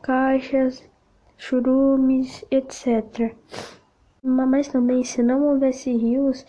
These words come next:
não ia haver poluição, mas aí os peixes não iam morar,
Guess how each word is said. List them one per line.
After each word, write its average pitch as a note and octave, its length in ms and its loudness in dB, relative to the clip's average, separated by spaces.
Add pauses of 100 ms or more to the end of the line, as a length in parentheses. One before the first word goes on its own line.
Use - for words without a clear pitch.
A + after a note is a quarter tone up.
(380)
não B3+ 260 2
ia C4+ 80 0
haver C4+ 240 2
poluição, C#4 800 0 (180)
mas A#3+ 240 0
aí B3 140 2
os B3+ 160 -4
peixes C4+ 560 -2
não C4 180 2
iam C4 180 2
morar, C4 520 0